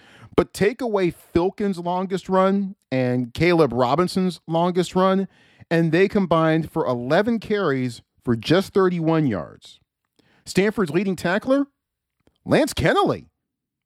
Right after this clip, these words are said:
ten tackles, one and a half tackles for loss.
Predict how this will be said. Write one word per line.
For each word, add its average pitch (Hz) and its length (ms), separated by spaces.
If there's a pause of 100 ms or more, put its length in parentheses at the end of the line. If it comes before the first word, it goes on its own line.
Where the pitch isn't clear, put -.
ten 233 220
tackles, 247 580 (500)
one 120 200
and 214 120
a 185 40
half 208 160
tackles 214 380
for 208 120
loss. 196 600